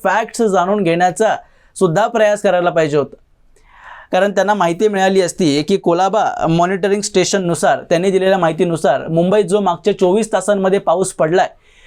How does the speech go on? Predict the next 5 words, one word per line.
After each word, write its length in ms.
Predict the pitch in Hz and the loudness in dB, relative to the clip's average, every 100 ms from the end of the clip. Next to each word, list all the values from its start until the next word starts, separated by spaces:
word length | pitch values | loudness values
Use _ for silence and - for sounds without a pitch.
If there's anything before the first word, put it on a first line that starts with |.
| - 220 | -4 0
तो 80 | |
एकशे 300 | 214 190 - | 2 0 -2
आठ 460 | 226 170 190 220 220 | -2 0 0 0 0
वर्षांनंतरचा 1120 | 190 180 175 208 196 175 170 214 190 196 202 | 0 0 0 -2 0 -2 0 0 0 0 -2
सर्वात 560 | 208 165 170 180 190 | 0 0 2 0 0